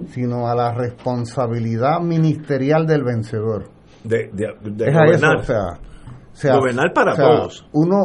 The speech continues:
Speaker 1: un, uno pensaría que si hay un elemental sentido de responsabilidad cívica del candidato que gana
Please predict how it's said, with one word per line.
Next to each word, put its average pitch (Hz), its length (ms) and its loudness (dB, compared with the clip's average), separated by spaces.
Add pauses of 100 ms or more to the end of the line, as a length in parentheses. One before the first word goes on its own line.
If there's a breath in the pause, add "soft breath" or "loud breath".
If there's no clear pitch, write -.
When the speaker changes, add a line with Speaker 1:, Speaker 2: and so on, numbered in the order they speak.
Speaker 1:
un, 147 320 -2
uno 170 240 2
pensaría 196 720 2 (640)
que 120 140 -6
si 120 180 -4
hay 127 200 0
un 165 160 0
elemental 151 1000 0
sentido 151 480 0
de 156 120 2
responsabilidad 123 920 -2
cívica 143 640 -2 (840 soft breath)
del 123 260 -2
candidato 117 760 -2 (100)
que 143 220 -2
gana 131 520 0